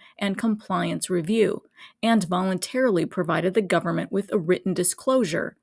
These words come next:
of its findings. It cooperated fully with the government's investigation of the conduct and implemented prompt and substantial remedial measures. The federal share of this settlement is approximately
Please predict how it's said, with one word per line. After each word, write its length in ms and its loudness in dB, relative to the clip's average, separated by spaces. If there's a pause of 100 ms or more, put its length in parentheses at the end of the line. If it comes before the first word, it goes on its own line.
(100)
of 100 -4
its 180 -2
findings. 640 -6 (720)
It 140 2
cooperated 760 0
fully 400 0
with 160 2
the 80 2
government's 460 -2
investigation 720 -2
of 100 -4
the 60 -2
conduct 640 -2
and 260 -4
implemented 640 -2
prompt 440 -4 (240)
and 140 -4
substantial 880 -2
remedial 720 0
measures. 640 -4 (800)
The 80 -6
federal 360 0
share 420 0
of 220 -4
this 320 0
settlement 580 0
is 120 -2
approximately 720 -6